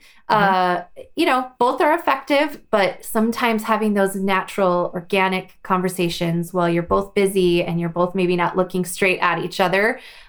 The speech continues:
Speaker 2: uh, those are
Speaker 1: <laughs>
Speaker 2: really great opportunities that I find open up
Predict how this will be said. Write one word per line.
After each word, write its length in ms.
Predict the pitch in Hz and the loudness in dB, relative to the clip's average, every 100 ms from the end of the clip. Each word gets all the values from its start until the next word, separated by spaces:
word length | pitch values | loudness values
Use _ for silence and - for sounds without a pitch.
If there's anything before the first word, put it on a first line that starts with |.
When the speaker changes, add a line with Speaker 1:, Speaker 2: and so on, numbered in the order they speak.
| - | -8
Speaker 2:
uh, 300 | 190 185 170 | 0 2 2
those 200 | 226 208 | 2 2
are 100 | 247 | 2
Speaker 1:
<laughs> 60 | 220 | 2
Speaker 2:
really 560 | 214 208 202 202 208 202 _ _ _ _ _ _ - | 2 2 2 2 0 -6 _ _ _ _ _ _ 0
great 220 | 269 269 | 2 2
opportunities 760 | 254 247 220 226 208 196 180 180 | 0 -2 0 2 4 4 2 0
that 160 | 190 | 0
I 100 | 185 | 0
find 800 | 185 - - 254 240 247 240 240 - | -2 -8 -2 2 2 0 -2 -4 -2
open 320 | 208 214 226 202 | 0 2 2 2
up 260 | 190 - | 0 -4